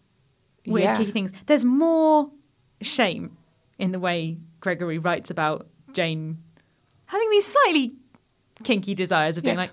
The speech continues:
Speaker 2: But by twenty nineteen standards, it's quite ordinary.
Speaker 1: Quite
Speaker 2: <laughs>
Speaker 1: ordinary.
Speaker 2: Not ordinary, but, you know, definitely sh-, you would be given out to for kink shaming Jane Parker.
Speaker 1: Yeah, like, "Oh, you know, she wants you to sleep with someone else and watch.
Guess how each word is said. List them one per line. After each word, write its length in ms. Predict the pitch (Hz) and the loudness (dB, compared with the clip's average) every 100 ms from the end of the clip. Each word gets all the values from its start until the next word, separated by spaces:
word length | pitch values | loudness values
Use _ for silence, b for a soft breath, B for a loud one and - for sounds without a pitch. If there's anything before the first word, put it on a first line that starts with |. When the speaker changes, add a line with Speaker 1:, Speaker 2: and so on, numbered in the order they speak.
| - | 0
Speaker 2:
But 120 | 320 | 2
by 80 | 339 | 4
twenty 200 | 523 440 | 4 4
nineteen 220 | 262 285 | 6 4
standards, 420 | 233 160 170 - | 4 4 2 0
it's 300 | 226 170 - - | 0 0 -6 -6
quite 220 | - 494 | 0 2
ordinary. 380 | 339 381 196 113 | 2 2 2 4
Speaker 1:
Quite 320 | - - 539 453 | 2 6 8 10
Speaker 2:
<laughs> 40 | |
Speaker 1:
ordinary. 220 | 453 - | 8 8
Speaker 2:
Not 80 | 254 | 10
ordinary, 340 | 294 233 208 | 8 8 6
but, 120 | 185 196 | 6 6
you 80 | |
know, 220 | 208 180 180 B B B | 8 8 6 B B B
definitely 420 | 247 247 226 220 | 2 4 4 4
sh-, 120 | 196 | 2
you 120 | 196 | 2
would 80 | 214 | 2
be 80 | 196 | 4
given 220 | 208 196 | 4 6
out 160 | 190 185 | 4 4
to 100 | 196 | 0
for 120 | 190 | 0
kink 220 | 165 190 | -2 0
shaming 380 | 190 170 160 156 | 0 0 0 -2
Jane 180 | 160 156 | -2 -2
Parker. 380 | 160 156 - - - _ _ _ _ - 494 | -2 -4 -6 -12 -14 _ _ _ _ 0 2
Speaker 1:
Yeah, 140 | - | 4
like, 200 | 247 220 - - _ _ _ _ 277 | 2 0 -4 -20 _ _ _ _ -2
"Oh, 80 | |
you 120 | 233 165 | -2 -2
know, 120 | 185 | -6
she 120 | 202 | -4
wants 160 | 214 196 | -6 -4
you 60 | |
to 60 | 196 | -6
sleep 180 | - 196 | -4 -4
with 80 | |
someone 180 | 190 202 | -4 -2
else 140 | 196 196 | -2 -2
and 80 | |
watch. 240 | 196 160 | -4 -6